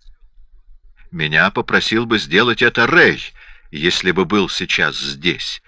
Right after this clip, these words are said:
сдержанно ответил Броч. «Пошли!» оборвал, наконец, затягивающуюся паузу Холл. Уорвик бросил последний, насмешливый, как ему казалось, взгляд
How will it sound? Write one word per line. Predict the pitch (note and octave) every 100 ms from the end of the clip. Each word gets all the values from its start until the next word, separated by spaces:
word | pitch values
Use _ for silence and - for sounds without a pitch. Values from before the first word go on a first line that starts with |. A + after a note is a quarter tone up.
| - -
сдержанно | D2 C2 F2+ - E2 D2+ D#2+
ответил | - D#2 - C#2
Броч. | C#2 D2+ - - - - - - _ - - -
«Пошли!» | B2+ - D#3+ B2 D2+ - - _ _ - - -
оборвал, | D2+ D#2+ E2 G#2+
наконец, | F#2+ F2+ F2 F2 F#2 - - -
затягивающуюся | D#2 D2+ F#2+ E2+ E2 E2 D#2+ - E2 D2 -
паузу | - F#2 E2 D2 D2 C#2 - - -
Холл. | - D2+ A#1+ - - - - - - - - - - - - - - - - - - - -
Уорвик | F2 F2+ G2+ F#2 F#2+ E2
бросил | D#2+ F#2 - F#2
последний, | - F2 - F2 F#2 E2+ F2+ - - - - -
насмешливый, | D2+ - E2 F#2 - F2 F2 F2
как | F2+ E2+ -
ему | D#2 F2
казалось, | F2 D#2+ E2+ E2 D#2
взгляд | D2+ C#2 C2+ E2 F2 -